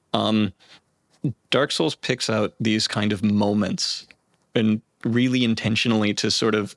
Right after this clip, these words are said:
subvert expectations, you know, when they keep going underneath the sewer level into something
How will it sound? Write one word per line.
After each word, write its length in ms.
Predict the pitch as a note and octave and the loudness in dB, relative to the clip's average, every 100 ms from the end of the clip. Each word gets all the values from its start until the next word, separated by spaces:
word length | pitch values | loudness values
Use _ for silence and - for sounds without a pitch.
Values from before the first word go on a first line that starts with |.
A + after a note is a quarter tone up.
| - | -6
subvert 520 | - B2 G#2 G#2+ G#2 - - | 0 0 2 0 0 -4 -4
expectations, 1120 | G#2+ - G#2 - - - - - - - - _ _ | -2 -2 -4 -4 -6 -4 -6 -6 -6 -6 -14 _ _
you 120 | B2+ | -2
know, 220 | G2+ F#2 - _ _ _ | -2 -4 -8 _ _ _
when 160 | B2 A#2 | 0 2
they 180 | A#2 A2 - | 2 -2 -4
keep 220 | - D3+ | -4 -2
going 280 | - B2 A2+ A#2 | 0 2 2 0
underneath 460 | B2 A#2+ A2+ G#2+ A2 | 0 2 2 2 0
the 60 | A2+ | -2
sewer 300 | - A2+ G#2+ | -2 0 0
level 300 | G#2 - - | 0 -2 -4
into 220 | - A2 | -2 -2
something 400 | - A#2+ A#2 A2+ | 0 -2 -2 -4